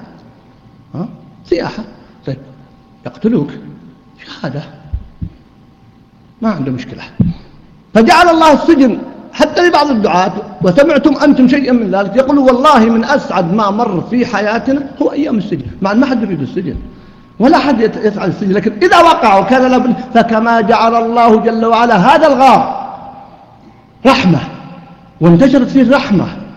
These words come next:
والنور والسعادة والتهيئة قد يجعل الله في نفس الإنسان، وقد يكون اثنان في غرفة واحدة في سجن، أحدهما يعاني من العذاب وأحدهما يعاني،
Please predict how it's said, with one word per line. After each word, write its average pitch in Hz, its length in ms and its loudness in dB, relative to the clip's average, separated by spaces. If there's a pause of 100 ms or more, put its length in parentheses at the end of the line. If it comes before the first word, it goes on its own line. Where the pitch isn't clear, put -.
(600)
والنور 226 680 6
والسعادة 220 720 2 (100)
والتهيئة 320 600 4 (500)
قد 175 140 -2
يجعل 208 180 -4
الله 190 120 -2
في 185 100 -4
نفس 190 180 -6
الإنسان، - 280 -6 (180)
وقد 269 240 2
يكون 330 260 4
اثنان 285 400 4
في 254 140 2
غرفة 277 400 2
واحدة 233 360 2
في 285 120 0
سجن، 302 260 0
أحدهما 247 460 2
يعاني 226 300 2
من 226 100 2
العذاب 220 420 2 (540)
وأحدهما 190 460 0
يعاني، 156 340 -4